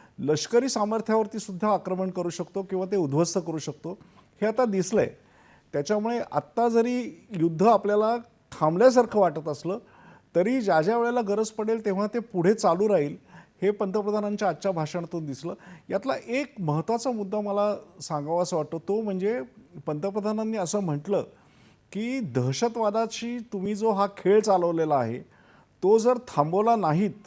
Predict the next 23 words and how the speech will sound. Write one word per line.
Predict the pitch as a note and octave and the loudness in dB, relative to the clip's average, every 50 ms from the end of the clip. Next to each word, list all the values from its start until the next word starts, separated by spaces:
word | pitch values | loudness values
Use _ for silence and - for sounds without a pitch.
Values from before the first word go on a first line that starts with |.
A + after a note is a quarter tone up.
| _ _ _ _ _ _ _ _ _ _ _ - | _ _ _ _ _ _ _ _ _ _ _ 0
तर | G3+ A3+ A3+ | 0 0 0
पाकिस्तान | A3+ - F3+ D#3 D#3+ - - A#3 A#3 A3+ - - A#3+ A3+ A#3 A3+ | 2 2 2 2 2 0 -2 -4 -4 -2 -2 0 0 0 0 0
या | A3+ A3 A3+ A#3+ | 0 0 0 0
स्वतंत्र | A3 - F#3 E3+ D#3+ G3 G#3 G#3+ G3+ A3 A3 A3 | 0 0 -2 -2 -2 -4 -4 -2 0 0 0 2
राष्ट्राचं | G#3 F3+ D#3+ D3 - - - G#3 G#3 G3+ - G#3+ A3 - - | 2 2 2 0 -2 -4 -2 -2 -2 0 0 -2 -2 -2 -4
अस्तित्व | D#3 D3+ - - A3 G#3+ G3 - G3+ G3+ | -4 -6 -2 -2 -2 -2 -2 0 0 0
उद्या | G#3 F#3+ E3 E3 D#3+ G3 G3+ | 0 0 0 2 2 2 2
धोक्यात | G3+ D3 B2+ B2+ B2 - F#3 F3+ D#3 | 4 2 2 2 2 2 2 2 2
येऊ | E3 E3 E3+ | 2 0 0
शकेल. | D#3+ - D3 B2+ - A2+ G2+ F2+ - - _ _ _ _ _ _ _ _ _ - - - _ | 0 0 -4 -4 -2 -2 -4 -4 -6 -12 _ _ _ _ _ _ _ _ _ -20 -20 -20 _
हा | - - G#3 A#3+ | 4 6 6 6
मला | A#3 A3+ A#3 B3 | 6 6 4 2
असं | A#3 - A#3+ | 2 0 0
वाटतं | A3+ A#3+ B3+ | 0 2 2
या | B3 B3 B3 | 4 4 2
भाषणातला | G#3+ F3 D#3+ D#3 - G#3 G#3 G#3 A3 A3+ A3 | 2 0 0 -2 -2 -4 -4 -4 -4 -4 -4
सगळ्यात | - - F#3 D#3+ D#3 D#3 E3+ - A3 A3+ A#3+ A#3 A#3+ - - - | -2 -2 -2 -4 -4 -6 -2 2 2 2 2 2 -2 -8 -12 -6
महत्त्वाचा | D3 C#3 C#3 C#3+ F3+ F#3 G#3+ G#3 G3+ - G#3+ | -2 -2 0 0 0 0 0 0 0 0 -2
मुद्दा | G3+ F3+ E3+ D3 C#3 F#3 F#3 F#3+ G3 G3+ - - - - - E3 - | -2 -2 -4 -2 0 2 2 2 2 0 -4 -12 -20 -20 -18 -6 -2
आणि | C3+ E3 F#3+ | 0 2 2
ही | F#3+ F3 G#3 A#3+ | 4 4 4 2
अधोरेखा | - - D#3+ D3+ D#3+ E3+ F#3+ G3+ F#3+ - E3+ D#3+ | 6 6 6 6 8 8 6 6 6 4 4 2
आहे. | C#3 G#2+ F#2+ F#2+ | 2 2 0 -2